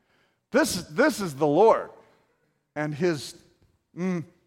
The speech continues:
I don't know if it's humor or just justice. I don't know. Thomas says, "Not until I see him with my own eyes and touch the wounds with my own hands."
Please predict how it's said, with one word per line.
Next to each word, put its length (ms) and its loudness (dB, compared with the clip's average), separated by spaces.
I 40 -12
don't 80 -4
know 60 -2
if 60 -6
it's 140 -12
humor 420 -4
or 160 -10
just 320 -4
justice. 600 -4
I 100 0
don't 180 -2
know. 340 -2
Thomas 320 4
says, 180 -6
"Not 180 0
until 400 0
I 440 -2
see 340 -6
him 140 -4
with 160 -8
my 180 -6
own 220 -4
eyes 420 -6
and 220 -10
touch 540 -16
the 120 -6
wounds 500 -6
with 180 -12
my 220 -8
own 180 -10
hands." 680 -18